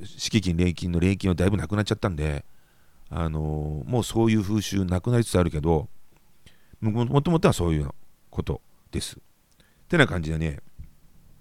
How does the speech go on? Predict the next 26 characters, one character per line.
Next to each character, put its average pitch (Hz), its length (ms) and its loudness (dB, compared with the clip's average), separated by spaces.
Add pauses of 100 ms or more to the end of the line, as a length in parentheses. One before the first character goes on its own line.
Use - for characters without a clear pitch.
(480)
ま 90 80 -2
あ、 - 20 -2
ち - 100 -2
ょ - 20 2
っ - 40 -10
と - 160 -4
ね、 73 200 -4 (760)
あ 82 120 -2
の、 80 80 0
ま 95 140 4
だ 76 80 0
話 87 280 -2
あ 87 80 2
る 82 80 0
け 78 100 -4
ど、 65 240 -6 (800)
え 76 560 2
ー、 80 40 -2
ま 101 60 2
あ、 95 40 2
ち 139 120 0
な 160 60 4
み 160 100 2
に 151 40 4
あ 143 60 4
の、 143 180 2